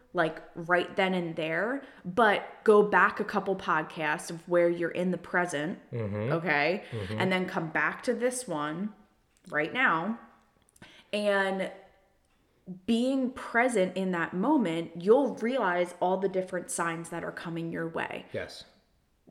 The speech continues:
Speaker 1: And you'll start to realize it when you are being present in the now.
Speaker 2: Right. And even if you're not a faith believer, the universe, it really does talk to you. And really,
Speaker 1: Mm-hmm.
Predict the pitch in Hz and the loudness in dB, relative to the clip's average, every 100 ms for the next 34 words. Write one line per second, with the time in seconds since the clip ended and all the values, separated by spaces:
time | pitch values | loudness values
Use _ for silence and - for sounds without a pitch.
0 | _ - 226 220 214 208 - 220 220 - | _ 2 4 6 6 4 2 2 2 0
1 | 233 214 220 220 175 170 170 170 170 180 | -2 0 0 2 0 -2 -4 -4 -4 -2
2 | 185 190 202 190 180 180 185 180 170 - | -2 0 0 0 0 -2 -4 -4 -4 -4
3 | 170 170 165 170 160 160 165 160 147 - | -4 -4 -4 -4 -4 -6 -6 -6 -6 -8
4 | 185 - _ - 98 95 - - - _ | -12 -18 _ -12 -8 -8 -10 -20 -20 _
5 | 135 131 135 156 156 175 175 139 127 123 | 0 0 0 0 2 2 4 4 6 4
6 | - 123 113 - 107 101 98 98 98 - | 2 0 0 -2 -2 -2 -2 -2 -2 -6
7 | 104 104 117 113 98 92 - - 131 139 | -10 -4 -2 -2 -2 -4 -6 -6 -4 4
8 | 165 147 123 107 - 101 - - 87 - | 4 6 2 0 -6 -8 -8 -10 -12 -10
9 | 98 98 101 131 131 123 175 170 175 | -10 -4 2 2 4 2 -2 -4 -8